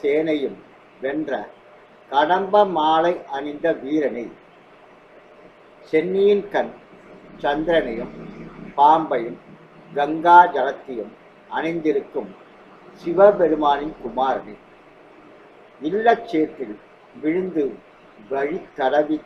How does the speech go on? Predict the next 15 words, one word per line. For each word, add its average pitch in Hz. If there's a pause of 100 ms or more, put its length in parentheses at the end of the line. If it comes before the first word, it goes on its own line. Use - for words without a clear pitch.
தெரியாமல் 135 (840)
வருந்துகின்ற 151 (140)
என்னை 143 (400)
நீதான் 175 (160)
காப்பாற்றி 160 (100)
அருள 139
வேண்டும் 139
என்ற 127
அழகிய 160
கருத்துக்களை 147
சொன்ன 127 (640)
அருணகிரிநாதர் 147
புகழ் 151
வாழ்க, 156 (160)
வளர்க, 143